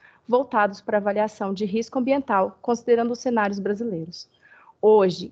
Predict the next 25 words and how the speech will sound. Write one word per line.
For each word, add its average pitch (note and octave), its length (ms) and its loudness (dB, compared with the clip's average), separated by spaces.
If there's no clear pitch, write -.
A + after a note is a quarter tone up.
apresentaremos G#3 840 -2
os C4+ 140 -6
trabalhos G3+ 500 2
até G3 220 -2
então A#3 260 -2
desenvolvidos, A3 880 -2
mas F#3 240 0
que - 140 -4
ainda F#3 200 0
estão G#3+ 220 -4
em A#3 80 -2
curso. D#3+ 500 -10
Portanto, F3+ 760 -2
contamos A#3+ 540 2
com C4+ 80 -8
a B3 40 -6
colaboração A3+ 560 0
de A#3+ 140 -2
todos E3+ 540 0
para F#3+ 240 -4
que G3 100 -8
o - 20 -2
evento F#3 300 -4
seja F#3 240 -6
produtivo, G#3 720 -4